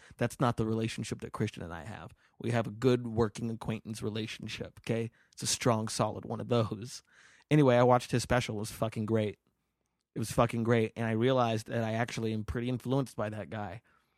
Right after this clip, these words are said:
So I, I, I kind of learned how to open a set from watching Christian and my friend Mike Kaplan, who you have also heard on this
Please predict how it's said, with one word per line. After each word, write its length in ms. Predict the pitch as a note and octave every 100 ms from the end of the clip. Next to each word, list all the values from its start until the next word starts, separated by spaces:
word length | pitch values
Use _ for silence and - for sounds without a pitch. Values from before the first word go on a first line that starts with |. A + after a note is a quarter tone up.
| _ -
So 520 | - A#2 A#2 A2+ A#2+ _ _ _ _ _ _ _ - -
I, 180 | D3+ F#3+ F3+
I, 340 | D3+ E3+ F#3 F3+
I 180 | - F3
kind 400 | F3 F3 E3+ E3+
of 260 | E3 D#3 - _ _ _ _ _ _ _ _ _ _ _ -
learned 480 | B2 C3 D3+ D#3 D3+
how 160 | C#3 B2+
to 120 | A2+ -
open 280 | D#3+ D#3+ C#3+
a 80 |
set 500 | C3 - D3+ C#3 - _ _
from 240 | - A#2
watching 460 | A2 A#2+ C3 D3+ C#3
Christian 500 | - C3+ - C#3 C3 - -
and 320 | B2+ B2 C3
my 140 | A#2+
friend 260 | - A#2+ B2
Mike 220 | A2+ A#2+
Kaplan, 480 | - A2 - A2 A2 _ _ _
who 100 | A2+
you 140 | A2+
have 80 | G#2+
also 260 | G#2+ - G#2+
heard 300 | G#2+ F2+ F2+
on 200 | G2+ E2+
this 360 | F2+ - -